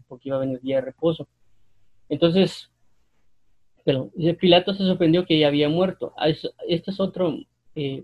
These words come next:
algo bien impresionante acerca de la muerte de Jesús. Eh, lo confirman muchos científicos, inclusive hay un, creo que hay un, hay un, una cuestión, creo que el Discovery o el History, no recuerdo muy bien, que hicieron una investigación de eso,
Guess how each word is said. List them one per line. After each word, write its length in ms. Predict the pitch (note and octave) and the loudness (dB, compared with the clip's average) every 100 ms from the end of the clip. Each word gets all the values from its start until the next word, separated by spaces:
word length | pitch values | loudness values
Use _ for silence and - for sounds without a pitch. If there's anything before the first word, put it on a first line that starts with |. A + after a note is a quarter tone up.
| - | -4
algo 240 | C#3 E3+ | -2 0
bien 180 | E3+ F#3 | 2 0
impresionante 600 | F#3 F3+ D3+ C#3+ D3+ D#3+ | 0 -4 -4 -2 -2 -2
acerca 260 | D#3 D#3 E3+ | -4 -2 -2
de 60 | |
la 60 | D3+ | -2
muerte 280 | C3 F3+ F3 | -4 -4 -6
de 80 | C#3+ | -6
Jesús. 340 | D#3 G3 G3 _ _ _ _ _ _ - | -4 -6 -6 _ _ _ _ _ _ -4
Eh, 120 | D3+ | 0
lo 120 | D3 D3 | 0 0
confirman 380 | C#3+ E3+ E3+ E3 | -2 0 2 2
muchos 300 | E3+ F#3 E3 | 0 -4 -6
científicos, 760 | C3+ - D#3+ G3 G3 G#3 G3 | -6 -6 -8 -8 -8 -8 -6
inclusive 560 | D3 - C3 - D#3+ F3 | -10 -10 -12 -4 0 0
hay 200 | D#3 D#3+ | 0 0
un, 640 | F3+ E3 C#3+ C3 - C#3+ - | 0 0 -2 -4 -8 -14 -8
creo 140 | D#3 | -6
que 80 | F3 | -2
hay 80 | E3+ | -2
un, 260 | F3 D#3 - | -2 -6 -6
hay 120 | C3+ | -8
un, 300 | D3 D#3 - _ _ _ _ _ - | -8 -10 -12 _ _ _ _ _ -6
una 120 | F#3 | -4
cuestión, 260 | E3 E3 | -2 -2
creo 140 | E3+ F3+ | -4 -4
que 60 | |
el 100 | F3 | -4
Discovery 480 | D#3 B2 - D3+ F#3+ | -4 -6 -6 -4 -2
o 80 | D#3 | -2
el 100 | C3 | -2
History, 300 | E3 G3 F#3 | -4 -6 -4
no 120 | F3 | -4
recuerdo 360 | D#3 D#3 E3 E3+ | -6 -4 -2 -2
muy 160 | E3+ | -2
bien, 220 | D#3 G3 G3 | -2 -2 -6
que 100 | C#3 | -8
hicieron 240 | D#3 D#3+ | -2 0
una 100 | E3+ | 0
investigación 640 | D#3+ D3+ - C#3 C3+ D3+ | 0 -2 -4 -6 -4 -4
de 160 | D3 C#3 | -2 -2
eso, 280 | D3+ G3 | -2 -4